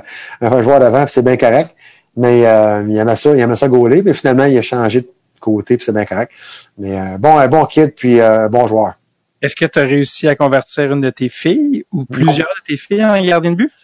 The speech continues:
Speaker 1: Non, j'ai mes, j'ai deux filles qui sont, euh, défenseurs, puis l'autre qui est attaquante.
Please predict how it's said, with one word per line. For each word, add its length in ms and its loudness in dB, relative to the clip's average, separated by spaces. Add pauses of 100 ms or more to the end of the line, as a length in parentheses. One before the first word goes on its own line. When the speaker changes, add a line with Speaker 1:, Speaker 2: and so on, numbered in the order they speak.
(280)
Speaker 1:
Non, 300 2
j'ai 420 2
mes, 300 2
j'ai 240 2
deux 260 4
filles 380 2
qui 100 -12
sont, 460 2
euh, 180 0
défenseurs, 680 0
puis 100 -2
l'autre 260 -2
qui 100 -2
est 80 -2
attaquante. 520 -2